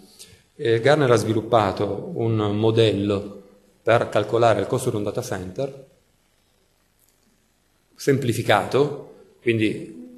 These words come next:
utilizzabile, mi viene da dire, da, da qualunque organizzazione, che parte da, da quanto mi costa l'immobile per ospitare il mio data center alla gestione dell'infrastruttura elaborativa fino al server.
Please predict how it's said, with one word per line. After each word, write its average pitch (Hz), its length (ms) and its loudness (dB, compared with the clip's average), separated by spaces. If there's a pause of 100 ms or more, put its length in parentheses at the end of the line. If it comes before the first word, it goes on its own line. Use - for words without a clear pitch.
(220)
utilizzabile, 104 1120 0 (120)
mi - 80 -20
viene 104 160 -12
da 101 80 -10
dire, 107 240 0
da, 98 400 -6
da 117 80 -4
qualunque 107 720 0
organizzazione, 104 1120 -4 (580)
che 160 160 2
parte 139 880 2
da, 110 480 -2
da - 120 -10
quanto 139 260 0
mi 120 140 0
costa 120 340 0
l'immobile 104 920 0 (400)
per 110 240 0
ospitare 110 580 0
il 101 60 0
mio 107 140 -2
data 98 200 -6
center 113 920 -4
alla - 1160 -4
gestione 120 480 0
dell'infrastruttura 110 720 -2
elaborativa 98 640 0
fino 113 260 -2
al 104 80 -4
server. 95 520 -10